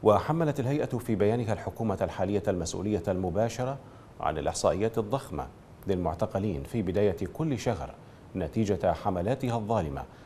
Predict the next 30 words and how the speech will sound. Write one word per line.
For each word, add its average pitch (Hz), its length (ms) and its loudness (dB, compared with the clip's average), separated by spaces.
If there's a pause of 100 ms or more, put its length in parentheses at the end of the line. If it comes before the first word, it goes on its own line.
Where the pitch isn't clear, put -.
(140)
التي 87 300 2
حولت 107 400 4
العراق 92 400 2
إلى 90 300 -2
سجن 117 380 -2
كبير 107 540 0 (220)
ترتكب 101 500 0
فيه 90 340 -2 (100)
أبشع - 480 2
الجرائم 92 600 0 (580)
باسم 104 260 0
الحرية 95 500 0
والديمقراطية. 82 840 -4 (760)
وطالبت 98 560 8
الهيئة 98 300 2
الحكومة 110 520 -2
الحالية 95 540 2
بإطلاق 87 420 0
سراح 98 400 2
جميع 104 580 0
المعتقلين 98 640 0
الأبرياء، 85 480 -2 (520)
كما 85 260 4
طالبت 92 400 2
الهيئات 87 420 -2
الدولية 95 460 0
والمنظمات 87 680 -2
المعنية 87 480 0
بحقوق 87 500 -2
الإنسان 107 480 -2